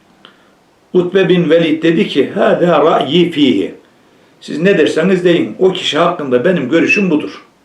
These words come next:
Fasna'u mâ bedâ leküm." "Siz de size, sizin için ne uygunsa onu yapın. Ben böyle görüyorum, ben ona müdahale etmiyorum.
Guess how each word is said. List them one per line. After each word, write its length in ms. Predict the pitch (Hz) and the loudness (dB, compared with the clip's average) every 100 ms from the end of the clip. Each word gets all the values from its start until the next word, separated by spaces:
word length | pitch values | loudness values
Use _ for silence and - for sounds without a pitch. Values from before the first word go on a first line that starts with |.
| _ _ _ _ _ _ _ _ _ _ _ _ _ | _ _ _ _ _ _ _ _ _ _ _ _ _
Fasna'u 680 | - 208 208 175 156 196 214 | -4 -2 0 0 2 4 2
mâ 400 | 165 151 170 151 175 | 0 0 0 0 0
bedâ 260 | 185 160 | 2 2
leküm." 400 | 165 127 - 101 | 2 0 -2 -10
"Siz 240 | - 110 156 | -6 -2 0
de 140 | 151 | 0
size, 440 | - 185 165 160 156 | 0 -2 -2 -2 -4
sizin 240 | - 175 | -6 -4
için 280 | 151 131 123 | -4 -4 0
ne 60 | 208 | 2
uygunsa 440 | 175 - 123 190 | 2 0 -2 -2
onu 100 | 170 | 0
yapın. 300 | 127 - 92 - _ _ _ _ - | 0 -2 -8 -16 _ _ _ _ -6
Ben 380 | 160 220 180 - - | 0 0 0 -4 0
böyle 280 | 185 190 151 | 2 4 4
görüyorum, 500 | 135 117 104 101 104 | 2 2 -2 -2 0
ben 160 | 196 | 0
ona 260 | 175 170 180 | 2 0 0
müdahale 480 | 151 160 156 180 175 | 2 2 4 4 2
etmiyorum. 480 | 160 131 165 202 | 2 2 2 0